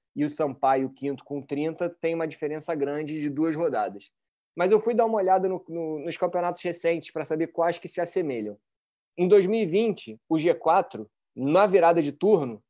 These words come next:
permaneceu, os quatro times que estavam na virada de turno subiram pra,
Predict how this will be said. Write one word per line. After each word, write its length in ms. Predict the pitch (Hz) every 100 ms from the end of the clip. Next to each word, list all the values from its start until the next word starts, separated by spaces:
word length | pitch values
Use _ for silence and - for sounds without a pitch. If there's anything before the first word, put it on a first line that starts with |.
| _ _ _ -
permaneceu, 880 | 151 160 175 165 - 165 190 196
os 160 | 170 170
quatro 260 | - 170 156
times 300 | - 165 139
que 60 |
estavam 280 | 143 156 156
na 80 | 151
virada 320 | 143 139 143
de 120 | 131
turno 360 | - 160 170 170
subiram 460 | - 156 151 156
pra, 180 | 151 151